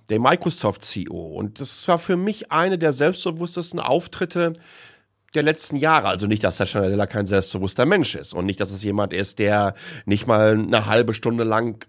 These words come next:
frei eine tolle Geschichte vorne erzählen kann. Er ist natürlich in einer gewissen Art und Weise eine Rampensau. Aber mit Rampensau jetzt bitte nicht im Vergleich zu einem Steve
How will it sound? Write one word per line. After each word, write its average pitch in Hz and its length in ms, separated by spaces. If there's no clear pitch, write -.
frei 107 460
eine 123 160
tolle 127 360
Geschichte 127 520
vorne 95 360
erzählen - 520
kann. 78 160
Er 120 100
ist 202 120
natürlich 254 420
in 131 80
einer 107 80
gewissen 104 320
Art - 120
und 101 140
Weise 92 300
eine 92 160
Rampensau. 87 640
Aber 120 140
mit 131 200
Rampensau 123 520
jetzt 113 140
bitte 123 200
nicht 120 380
im 107 240
Vergleich 107 520
zu - 280
einem 107 340
Steve 95 320